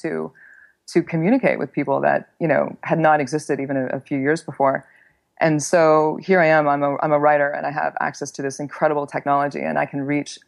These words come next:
people. And so what do I want to say? And, and, um, what kind of, uh, message do I really want to,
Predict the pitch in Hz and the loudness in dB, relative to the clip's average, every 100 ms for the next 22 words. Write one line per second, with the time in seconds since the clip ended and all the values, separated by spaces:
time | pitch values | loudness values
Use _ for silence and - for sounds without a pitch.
0 | - 151 143 139 - _ - _ - 147 | -6 -4 0 0 0 _ -20 _ -4 0
1 | 143 131 175 156 147 - 160 160 165 156 | 0 2 4 4 4 0 -2 2 2 2
2 | 151 143 135 - 220 165 143 143 - 147 | 2 2 -2 -2 0 2 0 -2 -2 -2
3 | 147 - 147 143 - 147 156 - 165 156 | -2 0 0 0 -4 0 0 0 -4 -2
4 | 147 143 - 160 147 151 143 - 127 143 | -2 -4 -2 2 4 2 -2 -2 -2 -2
5 | 147 - 151 147 143 - 160 156 147 151 | -6 -4 -4 -2 -2 0 2 0 -2 0
6 | 151 147 143 143 - 147 147 151 | 0 2 2 0 -2 -2 -2 -2